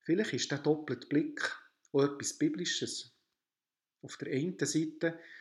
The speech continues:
das Bewältigen vom ganz normalen Alltag, auf der anderen Seite zu hoffen auf eine gute Zukunft. Wir Menschen brauchen, glaub ich, beides.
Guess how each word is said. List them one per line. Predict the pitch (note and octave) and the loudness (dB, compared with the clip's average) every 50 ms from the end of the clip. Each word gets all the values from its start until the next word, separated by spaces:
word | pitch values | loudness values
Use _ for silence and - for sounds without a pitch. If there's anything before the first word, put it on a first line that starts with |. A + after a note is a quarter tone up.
| - - _ | -20 -18 _
das | - - | -8 0
Bewältigen | - B2+ A#2+ B2 C3 D3 E3+ F3 E3+ - F3+ D#3 - E3+ D#3+ | 2 2 4 6 6 6 4 4 2 0 -2 0 0 -2 -2
vom | - A#2+ A2+ | -2 -6 -4
ganz | - B2+ B2 D3 D#3 - - | -2 0 0 0 -2 -4 -4
normalen | A#2+ A#2 A#2+ B2 B2 B2 A#2 - | -4 -2 0 0 0 0 0 0
Alltag, | A2+ A2 C3 E3+ D3+ - - E3+ D#3+ E3 F3 F3+ - - - _ _ _ _ _ _ _ _ _ _ _ _ _ _ _ | 0 -2 -2 -2 -2 -4 -4 -6 -4 -4 -4 -6 -10 -14 -20 _ _ _ _ _ _ _ _ _ _ _ _ _ _ _
auf | - - - | -16 -12 -6
der | - B2+ | -2 0
anderen | B2+ B2 D3 E3 E3 D3+ D3 | 0 2 2 2 4 4 4
Seite | D3 D#3+ D#3 D#3 - - - - | 4 2 0 -2 -4 -10 -12 -10
zu | - - | -6 -2
hoffen | C3+ D3+ D3 - - - - E3 D#3 - - - - - - - _ _ | -2 -2 -2 -2 -6 -4 -4 -4 -4 -6 -12 -18 -20 -20 -20 -20 _ _
auf | - - - | -8 -6 -4
eine | A#2+ A#2+ | -4 -2
gute | B2 C3 C#3 C#3 C#3 - A2+ | 0 0 0 0 -2 -4 -6
Zukunft. | - - D#3+ F3 F3+ F3+ - C3+ A2 G2+ G#2 - - - - - _ _ _ _ _ _ _ _ _ _ _ _ _ _ _ _ _ _ _ _ _ - | -2 0 0 0 0 0 -4 -6 -6 -8 -8 -12 -14 -14 -14 -16 _ _ _ _ _ _ _ _ _ _ _ _ _ _ _ _ _ _ _ _ _ -4
Wir | C3+ C3+ C3+ | 0 0 4
Menschen | C#3+ C#3 C#3 D3 D3 - A#2+ | 6 6 6 6 4 2 0
brauchen, | - - D3+ F#3 - D#3+ - | 2 4 2 2 2 0 0
glaub | - C#3 B2 - - - | 2 2 2 0 -2 -2
ich, | - | 0
beides. | A#2+ A#2 A#2+ C3 D3 - G2+ - - - - _ | 0 2 2 0 -2 -4 -6 -8 -10 -12 -12 _